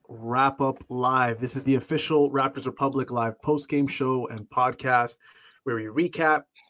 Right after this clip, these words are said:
dissect, and we have some fun talking about the latest Raptors game you just finished watching. I'm your host, Sahal Abdi. I'm here with my co-host, Keon Haddad. And tonight, your Raptors defeated the Miami Heat, one oh six ninety-two,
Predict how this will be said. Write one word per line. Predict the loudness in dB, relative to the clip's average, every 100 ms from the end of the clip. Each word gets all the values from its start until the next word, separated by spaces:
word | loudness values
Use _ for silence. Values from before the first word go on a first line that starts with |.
| -4
dissect, | -4 -2 0 2 2 -2
and | -4
we |
have | -4 -4
some | -8
fun | -2 0 0
talking | 0 0 0
about | -4 -2
the | -2
latest | -2 -2
Raptors | 0 0 0 -6
game | -2 -2 -4 _ _ _ -10
you | 0 4 4
just | 0 -4 -4 -8 _ -12
finished | -6 -4 -6 -10 -4
watching. | 0 0 0 -6
I'm | -4 -4
your |
host, | 0 0 -2 -10 _ _ -12
Sahal | -2 2 4 4
Abdi. | 4 4
I'm | 4
here | 0 -2
with | 0
my | 0 0 0
co-host, | 2 4 4 0 -2
Keon | -4 -2 0
Haddad. | -2 6 8 8 4 -8 _ _ _ _ _ 0
And | 2 2
tonight, | 2 8 10 8 4
your | 2
Raptors | 6 6 6 6 6 4 0
defeated | -4 -2 2 4 4 4
the | 2 2 2
Miami | 0 2 2 2 0
Heat, | -2 -2 -2 _ -2
one | 2 4
oh |
six | 2 0 -4 -2
ninety-two, | -2 0 -2 -6 -6 -6 -6